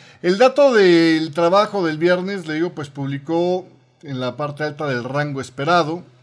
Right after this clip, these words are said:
así que de alguna manera ahí seguía habiendo algo de presión,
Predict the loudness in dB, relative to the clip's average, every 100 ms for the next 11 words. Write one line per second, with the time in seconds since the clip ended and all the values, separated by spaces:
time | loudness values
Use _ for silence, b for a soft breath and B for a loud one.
0 | _ -20 -20 -18 -10 -8 -8 -8 -6 -6
1 | -4 -2 -4 -8 _ _ -8 -6 -6 -6
2 | -4 -4 -2 -2 -4 -4 -6 -8 -8 -12
3 | -10 -10